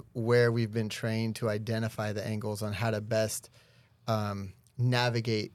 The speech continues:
through each of these financial industries, right? So real estate being one, real estate being the predominant, um, goal or asset that we use.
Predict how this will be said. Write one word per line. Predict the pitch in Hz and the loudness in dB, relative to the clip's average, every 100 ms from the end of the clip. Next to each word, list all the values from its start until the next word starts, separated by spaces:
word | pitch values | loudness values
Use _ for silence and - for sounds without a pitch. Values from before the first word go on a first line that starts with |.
| - | -16
through | 120 127 117 110 107 101 101 - - _ _ | -6 0 2 2 0 -2 -6 -10 -20 _ _
each | 135 127 | 0 2
of | 117 | 0
these | 113 107 - | -2 -2 -2
financial | 110 101 101 104 101 - | -4 -2 -4 -4 -6 -4
industries, | 113 117 101 104 101 98 | -4 -2 -4 -6 -6 -6
right? | 98 113 | -8 -6
So | 104 | -6
real | 107 107 | -2 -2
estate | - 104 | -2 -6
being | 104 104 101 | -4 -6 -6
one, | 104 104 101 101 - - _ _ | -4 -4 -6 -8 -18 -20 _ _
real | 113 113 | 2 2
estate | 104 113 110 | 2 0 0
being | 110 104 | -2 -2
the | 101 | -4
predominant, | - 104 101 104 101 95 - _ _ _ | -6 -4 -4 -2 -4 -6 -8 _ _ _
um, | 107 101 98 98 - _ _ 120 | -4 -2 -4 -6 -12 _ _ -4
goal | 117 110 104 107 - | 2 4 4 0 0
or | 107 104 101 92 - 107 | 0 2 2 0 -4 -2
asset | 110 117 101 101 - | -2 -2 -4 -4 -2
that | 110 - | -2 0
we | 110 | -4
use. | 104 117 110 110 - | -2 0 0 -2 -6